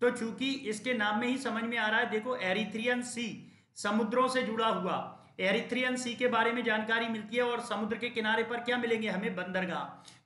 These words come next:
तो याद रखना, Periplus of the Erythraean Sea में अस्सी एडी, यानी अस्सी ईस्वी के भारतीय बंदरगाहों की जानकारी मिलती है। इसके बाद और आगे चलो, तो सिकंदर के साथ कुछ और लेखक भारत आए थे।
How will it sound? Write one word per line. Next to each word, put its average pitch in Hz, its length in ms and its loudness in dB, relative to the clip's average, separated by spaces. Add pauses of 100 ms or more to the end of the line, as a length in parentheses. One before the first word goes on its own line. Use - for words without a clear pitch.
तो 226 100 6
याद 220 320 6
रखना, 233 320 -2
Periplus 226 560 0
of 214 160 -2
the 240 120 -4 (100)
Erythraean 220 580 -2
Sea 214 120 -6
में 196 400 -4 (500)
अस्सी 226 720 0 (400)
एडी, 220 640 2
यानी 208 300 2 (120)
अस्सी 208 360 0
ईस्वी 226 640 -2
के 233 340 0
भारतीय 180 420 0
बंदरगाहों 214 600 0
की 214 140 -8
जानकारी 190 720 2 (260)
मिलती 190 300 2
है। 196 280 2
इसके 208 200 -2
बाद 226 320 2
और 240 140 2
आगे 220 220 2
चलो, 214 460 -2 (260)
तो 220 80 2
सिकंदर 226 500 0
के 254 160 -2
साथ 220 320 2
कुछ 226 180 -2
और 240 300 2
लेखक 226 280 0
भारत 214 400 4
आए 214 200 4
थे। 185 200 -2